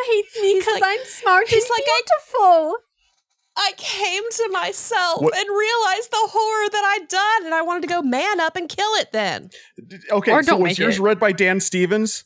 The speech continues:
Speaker 1: Yeah.
Speaker 2: Yes.
Speaker 3: It was awful. He constantly sounded like he was gonna cry, no matter what character he was
Speaker 1: Let me,
Speaker 3: voicing.
Speaker 1: let me tell you, if you're reading the book physically, it also sounds like Victor is always going to cry, so that's accurate.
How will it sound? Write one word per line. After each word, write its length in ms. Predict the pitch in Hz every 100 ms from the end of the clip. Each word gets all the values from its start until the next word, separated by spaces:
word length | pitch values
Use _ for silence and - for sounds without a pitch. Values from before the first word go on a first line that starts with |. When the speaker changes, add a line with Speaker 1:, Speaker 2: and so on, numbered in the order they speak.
| _
Speaker 1:
Yeah. 260 | 180 - 185 _ _ _ _ - - -
Speaker 2:
Yes. 220 | 269 185
Speaker 3:
It 100 | 202
was 140 | 247
awful. 600 | - 247 269 240 151 87 _ _ _
He 160 | - 214
constantly 540 | 175 226 233 - 226
sounded 260 | 208 202 208
like 120 | 190
he 80 | 185
was 160 | 202 190
gonna 160 | 202
cry, 480 | 175 - 214 190 120
no 180 | 131 147
matter 400 | 170 185 185 165
what 380 | 135 156 185 -
character 500 | - 196 185 175 147
he 140 | 147
was 160 | 151 131
Speaker 1:
Let 180 | 233 269
me, 140 | 339
Speaker 3:
voicing. 140 | 233 233
Speaker 1:
let 160 | 240
me 100 | 285
tell 240 | - 240 247
you, 180 | 302 226
if 160 | 233
you're 180 | 202 240
reading 300 | 196 196 208 208
the 100 | 190
book 220 | 180 185
physically, 600 | - 190 185 226 285 294 -
it 140 | 226
also 340 | 185 180 180 185
sounds 300 | - 165 156
like 140 | 165
Victor 260 | 151 151 165
is 100 | 151 -
always 340 | 185 165 165
going 240 | - 156 156
to 80 | 170
cry, 300 | - 156 175
so 160 | -
that's 200 | 165 165
accurate. 520 | 151 151 - 143 -